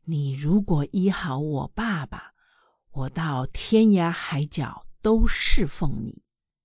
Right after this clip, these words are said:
现在我到香港不同的教会做见证，都带着爸爸同去，见证上帝能把恨变成爱，修补我与父亲的关系。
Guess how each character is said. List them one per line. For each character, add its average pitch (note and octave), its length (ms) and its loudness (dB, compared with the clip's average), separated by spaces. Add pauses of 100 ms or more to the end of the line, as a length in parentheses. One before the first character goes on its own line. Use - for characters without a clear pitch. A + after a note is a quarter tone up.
(380)
现 F#3 300 0
在 E3+ 480 -4 (360)
我 D3+ 180 -8
到 G3+ 260 0
香 C4 320 -2
港 E3 240 -4
不 - 140 4
同 F3 260 0
的 D3+ 200 -2
教 E3+ 260 -4
会 E3 320 -4
做 D3 300 2
见 C#3 320 -2
证， E3 320 -6 (800)
都 C#4+ 180 -4
带 D#4 260 -4
着 F3+ 220 -6
爸 - 180 -10
爸 - 320 -14
同 - 300 -2
去， - 380 -4 (760)
见 A3 320 4
证 G#3 240 0
上 F#3 300 -2
帝 G3 260 -2
能 E3+ 240 -2
把 C3+ 200 -10
恨 D3+ 460 -4
变 F3 220 -4
成 - 360 -8
爱， D3 360 -8 (560)
修 D4 300 -2
补 D#3+ 400 4
我 D#3+ 220 -2
与 F3+ 160 2
父 G#3 320 -4
亲 G3 320 0
的 C3+ 160 -6
关 C#3+ 280 -6
系。 - 360 -10